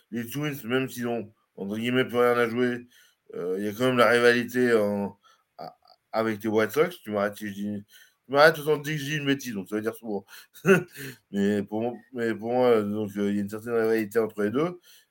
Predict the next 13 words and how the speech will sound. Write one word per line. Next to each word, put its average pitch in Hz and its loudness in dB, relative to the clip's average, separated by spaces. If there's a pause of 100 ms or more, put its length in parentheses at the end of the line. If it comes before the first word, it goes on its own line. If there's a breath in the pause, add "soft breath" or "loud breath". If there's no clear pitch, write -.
(120)
Et, 98 -4
euh, 90 -2 (180)
du 113 -14
coup, 160 0
euh, 104 2 (440 loud breath)
je - -20
pense 127 -8
que 113 -12
par 120 4
fierté, 165 0
même 139 2
des 113 -4
Twins, 165 -4